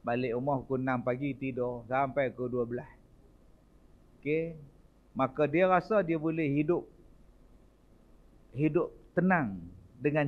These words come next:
cara begitu. Sedangkan cara hidup begitu menjadikan dia ada masalah lain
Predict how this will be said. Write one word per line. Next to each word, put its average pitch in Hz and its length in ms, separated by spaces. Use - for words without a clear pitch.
cara 226 480
begitu. 196 400
Sedangkan 135 480
cara 185 560
hidup 147 400
begitu 127 720
menjadikan 135 800
dia 131 320
ada 123 240
masalah 120 480
lain 120 400